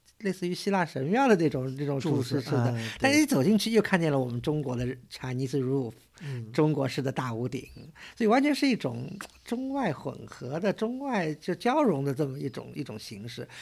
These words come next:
Speaker 1: 还是特别有意思。啊。
Speaker 2: 嗯。
Speaker 1: 而且，呃，我们如果再仰头往上看，又看到了这个窟顶上那些拖着天花的这些小人，
Speaker 2: 嗯。
Speaker 1: 这种形式大家可以在拜占庭看到，现在这个印度的阿占陀，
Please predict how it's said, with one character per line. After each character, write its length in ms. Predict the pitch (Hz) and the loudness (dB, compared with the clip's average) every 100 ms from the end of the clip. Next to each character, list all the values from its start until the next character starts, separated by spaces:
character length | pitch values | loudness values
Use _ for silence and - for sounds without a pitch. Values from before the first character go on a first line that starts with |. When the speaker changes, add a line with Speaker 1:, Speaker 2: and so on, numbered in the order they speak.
| - | -18
Speaker 1:
还 220 | - 127 123 | -12 -6 -6
是 60 | |
特 160 | 123 139 | -4 -4
别 160 | 131 | -2
有 120 | 117 127 | -6 -6
意 200 | 147 196 | -12 -12
思。 240 | - - _ _ | -16 -20 _ _
啊。 340 | 120 180 147 143 | -10 -10 -12 -10
Speaker 2:
嗯。 380 | 135 117 113 113 | -6 -6 -8 -6
Speaker 1:
而 80 | 156 | -2
且， 380 | 151 127 127 127 - - | 0 0 -2 -6 -14 -14
呃， 240 | - 135 | -2 -2
我 120 | 131 143 | 0 -2
们 120 | 151 | 2
如 80 | 165 | 2
果 80 | |
再 180 | 139 185 | 6 6
仰 280 | 135 131 113 | 6 0 -6
头 180 | - 143 | -4 -2
往 180 | 139 120 | -2 -2
上 240 | - 151 | 0 0
看， 300 | 120 139 131 | -2 -8 -4
又 160 | 151 127 | -2 -2
看 260 | - 143 | -2 -2
到 140 | 123 117 | -2 -4
了 140 | 117 127 - | -6 -10 -10
这 120 | - | -10
个 80 | 147 | -10
窟 200 | - 160 | -4 -2
顶 240 | 160 127 | -2 -8
上 180 | - 127 | -6 -8
那 100 | 127 | -8
些 200 | 117 131 | -8 -8
拖 280 | 120 - 151 | -8 0 2
着 120 | 147 131 | 2 -4
天 300 | - 147 151 | -2 -2 0
花 200 | 151 143 | -2 -4
的 80 | |
这 100 | 143 | -2
些 80 | 139 | -2
小 280 | 127 - 120 | -4 -6 -8
人， 380 | 120 120 127 - _ - | -8 -8 -8 -10 _ -12
Speaker 2:
嗯。 180 | 139 120 | -8 0
Speaker 1:
这 120 | 240 | 2
种 140 | 185 147 | 4 4
形 180 | 151 156 | 0 0
式 200 | 175 151 | 0 2
大 140 | 165 | 2
家 120 | 156 | 2
可 100 | 151 | 2
以 60 | 151 | 0
在 160 | 139 127 - - _ _ | 0 -4 -8 -20 _ _
拜 120 | 175 | 0
占 160 | 156 151 | 2 0
庭 160 | 139 | -2
看 220 | 143 151 139 | -2 -2 0
到， 80 | 139 120 - - | -2 -4 -10 -14
现 140 | - 165 | -8 -2
在 180 | 151 135 | -2 0
这 160 | 151 | 0
个 80 | 143 | 0
印 160 | 165 151 | 0 -2
度 100 | 139 | 0
的 60 | |
阿 100 | 151 | 0
占 200 | 160 160 | 2 0
陀， 340 | 175 127 151 | -2 -2 -2